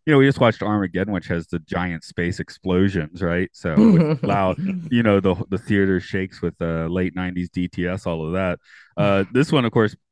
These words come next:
Speaker 1: being a mostly quieter movie, that's, that's another reason I like the segment at the end so much. Everything's been so quiet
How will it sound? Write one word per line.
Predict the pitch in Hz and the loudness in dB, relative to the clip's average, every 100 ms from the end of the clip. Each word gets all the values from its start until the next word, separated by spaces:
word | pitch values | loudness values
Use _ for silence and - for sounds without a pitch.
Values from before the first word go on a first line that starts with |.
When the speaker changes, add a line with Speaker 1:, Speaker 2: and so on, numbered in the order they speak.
| _ | _
Speaker 1:
being | 107 110 98 | -4 -2 -2
a | 90 95 | -6 -2
mostly | 107 135 - 127 | 2 4 2 -4
quieter | - 107 98 92 | -4 -4 -2 -2
movie, | 90 92 | -2 0
that's, | 120 165 143 | 0 0 -2
that's | 143 147 | -2 0
another | 139 143 | 0 2
reason | 120 113 113 | 2 0 -2
I | 98 | -8
like | 98 101 | -10 -10
the | 80 | -12
segment | - 98 101 90 | -10 -6 -4 -4
at | |
the | 78 | -4
end | 78 95 101 | -6 -8 -6
so | 87 | -6
much. | 80 - | -6 -4
Everything's | 98 104 107 101 | -2 -2 -2 -4
been | 101 90 | -4 -4
so | 90 | -6
quiet | 85 87 90 101 120 | -6 -2 -2 0 -2